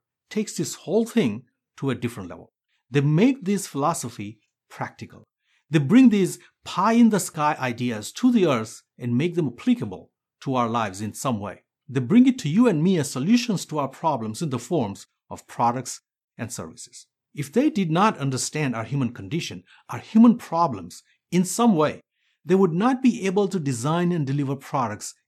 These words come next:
and services that we would buy. They also apply this same understanding of human condition in a very important way. They build organizations of people who will do what needs to be done to make their vision of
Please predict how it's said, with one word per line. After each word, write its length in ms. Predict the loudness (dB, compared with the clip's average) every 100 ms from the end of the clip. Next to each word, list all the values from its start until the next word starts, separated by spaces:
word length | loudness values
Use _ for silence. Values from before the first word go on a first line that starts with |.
| -8
and 240 | -2 0
services 480 | 0 -2 -2 -4 -8
that 160 | -8 -8
we 60 |
would 160 | -10 -12
buy. 220 | -14 -14 _ _ _
They 140 | -14 -10 -4
also 360 | 0 0 0
apply 360 | -4 -4 -10 -10
this 260 | -10 -10 -8
same 260 | 0 2 2
understanding 640 | 0 -4 -4 -6 -4 -4
of 140 | -6
human 280 | 2 6 6
condition 460 | 4 -2 -4 -6 -8
in 140 | -8
a 40 | -10
very 360 | -10 -8 -6
important 500 | -6 -6 -8 -10 -10
way. 160 | -14 -20 _ _ _ _ _ _ _ _ _ _
They 120 | 0
build 400 | 2 2 0 -2 -2
organizations 760 | 0 0 0 2 0 0 -2
of 120 | -6 -6
people 380 | -8 -6 -6
who 100 | -6
will 160 | -4 -4
do 180 | 0 2
what 320 | 2 -4 -2
needs 240 | -2 -2 -4
to 80 |
be 120 | -6 -6
done 360 | -4 -2 -2
to 140 | -4 -6
make 360 | -4 -4 -4
their 220 | -4 -2 0
vision 360 | -2 -2 -2
of 240 | -2 -4